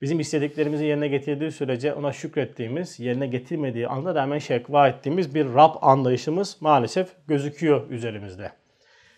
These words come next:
Yani ben kendimde görüyorum, sizde böyle midir bilmiyorum ama genel tablo itibariyle bu oluyor. Çok fazla şekva ve şikayet ediyoruz. Bizde mesela cemali tecelli bizim bizatihi hoşumuza giden şeyler olarak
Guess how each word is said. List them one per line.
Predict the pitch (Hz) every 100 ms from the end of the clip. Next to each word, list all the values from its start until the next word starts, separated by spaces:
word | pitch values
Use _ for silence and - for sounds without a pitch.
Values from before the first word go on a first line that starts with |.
| -
Yani | 131 127
ben | 156
kendimde | 156 151 143 180
görüyorum, | 156 151 151 110
sizde | - 131 131 135
böyle | 143 123
midir | 139 170
bilmiyorum | 156 147 117 135
ama | 165
genel | 139 139 156 147
tablo | - 160 127 139
itibariyle | 131 135 131 120 165 175 135
bu | 160
oluyor. | 147 113 165
Çok | 170 196
fazla | - 151 147
şekva | 190 156 147 156 160
ve | 147
şikayet | - 143 131 131
ediyoruz. | 101 101 160 - _ _ _ _ _ _ _ _ _ _ _ _ _ - - -
Bizde | 156 156 190
mesela | 175 165 175 175 175 -
cemali | 127 139 156 160 165 185 175 -
tecelli | 147 131 143 131 147 208 214 - -
bizim | 135 165 180 156
bizatihi | 180 175 151 185
hoşumuza | 165 147 160 175
giden | 156 175
şeyler | 180 165 156 170
olarak | 147 113 92